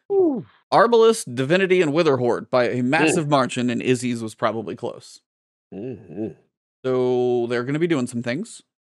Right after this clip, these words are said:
Speaker 2: And then also the P V P exotics, Witherhoard, Forerunner, Jotun, Telesto, Chaperone. There's certain ones that stand out, so they're
Speaker 1: Uh,
Speaker 2: making some changes.
Speaker 1: Forerunner, your time has come.
Speaker 2: Yeah.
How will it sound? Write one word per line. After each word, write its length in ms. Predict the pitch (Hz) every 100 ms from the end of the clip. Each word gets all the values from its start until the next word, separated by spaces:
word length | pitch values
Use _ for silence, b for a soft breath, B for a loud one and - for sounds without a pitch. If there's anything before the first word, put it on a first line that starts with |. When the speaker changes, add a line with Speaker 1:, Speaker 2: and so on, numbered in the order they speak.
| _ _
Speaker 2:
And 200 | 127 127
then 160 | 131 127
also 480 | 123 127 - 131 120
the 100 | 113
P 180 | -
V 100 | 143
P 200 | 131 247
exotics, 520 | 220 123 117 120 131 -
Witherhoard, 500 | 117 120 120 120 113
Forerunner, 500 | 120 117 120 120 120
Jotun, 520 | 107 113 117 117 113
Telesto, 520 | - 117 - 120 113
Chaperone. 640 | - 110 117 120 120 120 - _ _ -
There's 120 | 190
certain 220 | 196 135
ones 180 | 156 131
that 120 | 113
stand 280 | - 107 95
out, 160 | 82 85
so 60 |
they're 80 | 95
Speaker 1:
Uh, 40 |
Speaker 2:
making 260 | 117 113 107
some 140 | 107 110
changes. 520 | 110 - - - - _ _ _ _ _
Speaker 1:
Forerunner, 840 | _ - 82 87 85 87 85 82 - -
your 120 | 80
time 480 | - - 76 73 -
has 160 | 78 -
come. 220 | - -
Speaker 2:
Yeah. 160 | 62